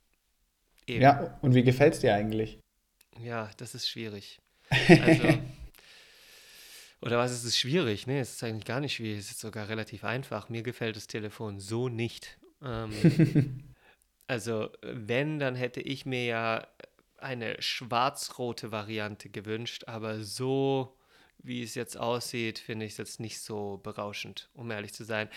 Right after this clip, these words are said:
Speaker 1: Ich habe jetzt schon lustige Umbauten gesehen.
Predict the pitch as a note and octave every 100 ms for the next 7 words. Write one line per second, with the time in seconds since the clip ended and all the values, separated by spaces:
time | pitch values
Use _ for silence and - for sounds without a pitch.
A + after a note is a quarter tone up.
0 | - B2 C3+ B2+ B2+ - A#2 A2+ C3+ C3+
1 | C#3 A#2+ A#2 - C#3+ D3+ C#3 C3+ C#3 C#3+
2 | C#3 C3 C#3 C#3 C#3+